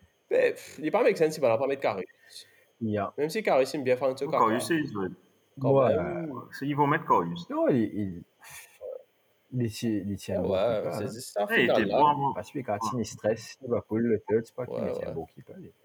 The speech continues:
Speaker 3: Quand il avait remplacé Mignolet, il était bon, hein, avant la finale, là. Après finale, là, il a eu un coup.
Speaker 2: Donc, euh,
Speaker 3: Et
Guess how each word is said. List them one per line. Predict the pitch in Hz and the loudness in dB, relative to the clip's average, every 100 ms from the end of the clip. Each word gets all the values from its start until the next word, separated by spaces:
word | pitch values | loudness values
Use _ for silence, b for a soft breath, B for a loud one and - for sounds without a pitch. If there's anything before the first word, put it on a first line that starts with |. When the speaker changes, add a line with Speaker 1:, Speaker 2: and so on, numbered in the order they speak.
| 120 | -6
Speaker 3:
Quand | 131 | 0
il | 123 | 2
avait | 117 110 | 2 4
remplacé | 107 107 107 107 | 2 4 0 0
Mignolet, | 101 101 101 98 120 190 202 | -4 -2 -2 0 0 -2 -4
il | 170 | -4
était | 104 87 | -4 -6
bon, | 82 90 107 | -8 -6 -4
hein, | 98 101 | -2 0
avant | 92 87 85 | 0 0 -4
la | 87 87 | -4 -4
finale, | 85 78 76 | -8 -8 -6
là. | 98 151 - - | -6 -6 -12 -8
Après | 165 90 | -6 -6
finale, | 85 87 78 | -6 -6 -4
là, | 92 | -4
il | 123 120 | -2 0
a | 120 | 0
eu | 107 | -2
un | 78 | -4
coup. | - 110 | -4 -6
Speaker 2:
Donc, | 104 | 0
euh, | 110 104 104 101 - | 0 2 2 0 -4
Speaker 3:
Et | 80 69 | -14 -16